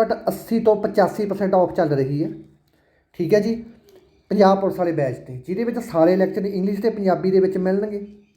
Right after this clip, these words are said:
ਸਾਰੀਆਂ ਕਲਾਸਾਂ ਦੇ ਨਾਲ ਪੀ ਡੀ ਐਫ ਹੋਣਗੇ, ਸਾਰੀਆਂ ਕਲਾਸਾਂ ਜ਼ੀਰੋ ਲੈਵਲ ਤੋਂ ਹੋਣਗੀਆਂ,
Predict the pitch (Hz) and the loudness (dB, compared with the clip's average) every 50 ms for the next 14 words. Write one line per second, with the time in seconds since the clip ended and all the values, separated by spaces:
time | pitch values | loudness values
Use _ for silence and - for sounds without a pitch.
0 | _ _ _ _ _ _ - - 160 165 185 190 190 190 190 185 190 220 220 220 | _ _ _ _ _ _ -2 0 2 4 4 4 4 2 2 2 2 0 -2 -2
1 | 208 196 202 196 196 - 190 190 196 196 202 202 196 202 190 196 202 214 208 190 | 0 0 0 -2 -2 -2 0 0 2 2 2 2 2 -2 -2 -2 -2 -2 -2 -4
2 | 185 185 - - - _ _ _ _ _ _ _ _ _ _ - 190 185 190 220 | -4 -6 -6 -12 -18 _ _ _ _ _ _ _ _ _ _ -2 2 4 4 4
3 | 240 233 226 220 220 254 220 190 180 185 190 208 202 208 202 196 202 196 196 208 | 4 4 2 2 2 2 -2 0 0 0 2 4 4 6 6 4 4 2 0 0
4 | 202 196 185 185 196 208 214 214 214 214 | 0 0 0 -2 -2 -4 -4 -4 -6 -6